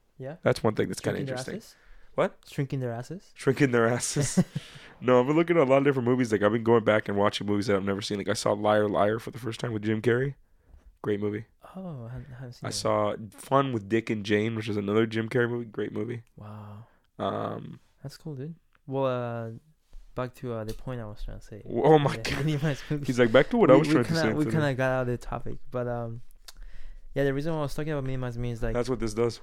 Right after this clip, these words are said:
Speaker 1: remember they made, they made to look attractive, right?
Speaker 2: Okay.
Speaker 1: The new world. You're gonna be rich, remember?
Speaker 2: And then there was a ghetto.
Speaker 1: There was
Speaker 2: There
Speaker 1: a
Speaker 2: was, like, a
Speaker 1: ghetto.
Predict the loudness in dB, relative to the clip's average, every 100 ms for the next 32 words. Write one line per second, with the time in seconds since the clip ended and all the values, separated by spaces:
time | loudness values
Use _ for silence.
0 | -6 -2 -2 0 -2 -2 -4 -4 -4 -4
1 | -4 -8 -16 -10 -4 -4 -4 -6 -8 -10
2 | -10 -14 -12 -10 -12 -14 _ _ -16 -4
3 | -2 -2 -6 -6 -8 -8 -8 -8 -12 _
4 | _ _ -12 -10 -10 -6 -4 -4 -8 -10
5 | -4 -4 -4 -8 -16 -20 -20 _ _ -14
6 | -12 -12 -12 -16 -6 -2 2 4 2 4
7 | 4 4 0 _ _ _ _ _ _ _
8 | _ _ 0 2 4 2 0